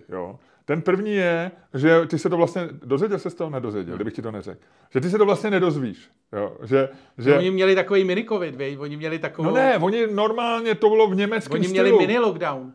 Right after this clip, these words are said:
Speaker 1: Ne, to bylo v německém stylu. Oni, my jsme přijeli do hotelu a říkáme, „Koupili jsme si přes Booking.com u vás.“ A ona říká, „Koukám, má-, máte to do pondělí. Já bych vám ráda doporučila, abyste odjeli už v neděli, protože v pondělí tady vš-, jako s-, od-, pravděpodobně se z Mnichova nedostanete.“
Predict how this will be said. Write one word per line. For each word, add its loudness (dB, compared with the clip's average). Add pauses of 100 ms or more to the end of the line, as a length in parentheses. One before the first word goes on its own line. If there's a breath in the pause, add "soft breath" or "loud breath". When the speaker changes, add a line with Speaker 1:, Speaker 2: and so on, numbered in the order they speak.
Speaker 1:
Ne, 0
to 0
bylo 4
v 0
německém -4
stylu. -2
Oni, -4 (180 loud breath)
my -2
jsme -2
přijeli 2
do 0
hotelu 4 (220 loud breath)
a -6
říkáme, 0
„Koupili -2
jsme -4
si -2
přes -2
Booking.com -4
u -4
vás.“ -2 (140 soft breath)
A -
ona -2
říká, 0
„Koukám, -2
má-, -2
máte -4
to -2
do -2
pondělí. -8 (260 soft breath)
Já 2
bych 0
vám 0
ráda 0
doporučila, -2
abyste -4
odjeli -2
už -6
v -10
neděli, -2
protože -6
v -8
pondělí -6
tady -8
vš-, -18 (120)
jako -12
s-, -20 (100)
od-, -8 (280 soft breath)
pravděpodobně 4
se 0
z -2
Mnichova -4
nedostanete.“ -8